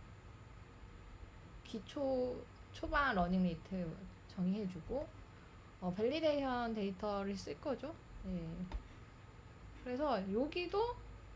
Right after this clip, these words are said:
고칠 게 없는데 다만 얼리 스타핑을 안 쓸게요. 얼리 스타핑 그냥 안 쓰고, 그리고 얼리 스타핑이 그러면 여기 들어가 있는데 이것만 지우-,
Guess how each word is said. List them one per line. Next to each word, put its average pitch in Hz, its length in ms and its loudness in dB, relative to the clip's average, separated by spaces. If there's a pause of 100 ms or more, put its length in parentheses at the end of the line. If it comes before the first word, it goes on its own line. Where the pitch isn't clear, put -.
고칠 226 300 -2
게 - 80 -2
없는데 175 640 2
다만 214 400 6
얼리 208 300 4
스타핑을 226 840 -2 (300)
안 180 240 2
쓸게요. 202 680 -4
얼리 180 120 -6
스타핑 180 600 -4
그냥 165 360 -2
안 165 100 -4
쓰고, 240 420 -6 (2500)
그리고 226 460 2
얼리 220 300 6
스타핑이 233 580 -2
그러면 175 320 2
여기 180 420 2 (120)
들어가 180 300 0
있는데 165 280 -2
이것만 190 460 2
지우-, 175 340 -4